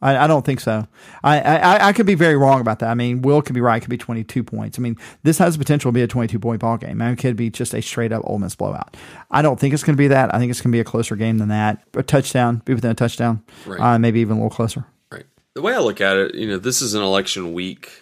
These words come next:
Speaker 2: We've been going over stats and trends and everything when it comes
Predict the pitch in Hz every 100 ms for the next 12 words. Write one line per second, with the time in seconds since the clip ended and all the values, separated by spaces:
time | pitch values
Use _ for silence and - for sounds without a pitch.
0 | _ _ _ - 98 87 104 104 95 87
1 | 101 101 98 95 92 - - 98 95 92
2 | 87 87 - 98 95 92 92 90 90 82
3 | 82 - - - - 98 98 95 92 90
4 | - 95